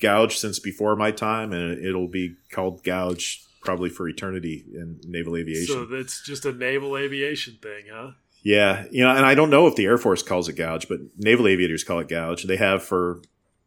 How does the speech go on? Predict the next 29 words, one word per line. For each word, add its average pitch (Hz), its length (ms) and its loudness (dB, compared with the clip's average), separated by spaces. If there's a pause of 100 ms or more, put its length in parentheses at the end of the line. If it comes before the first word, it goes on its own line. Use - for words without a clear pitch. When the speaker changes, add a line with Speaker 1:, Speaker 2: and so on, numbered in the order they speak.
(160)
Speaker 1:
decade. 82 400 -4 (100)
Well, 101 280 -2 (100)
I 82 60 -8
don't 87 120 -8
know. 73 180 -12
Maybe 90 400 -4
it's 92 180 -2
over 131 160 6
a 135 60 6
century 135 420 4
now. 80 120 -8
Maybe 113 240 2
they 123 120 6
called 127 240 4
it 95 100 0
gouge 117 380 2
back 113 220 0
in 117 80 -4
nineteen 113 340 -4
eleven 104 360 -2
when 78 120 -12
the 85 80 -10
first 90 260 -8
guy, 95 320 -2 (160)
you 90 120 -12
know, 87 120 -8
landed 87 300 -10
on 90 160 -10
a, 82 100 -16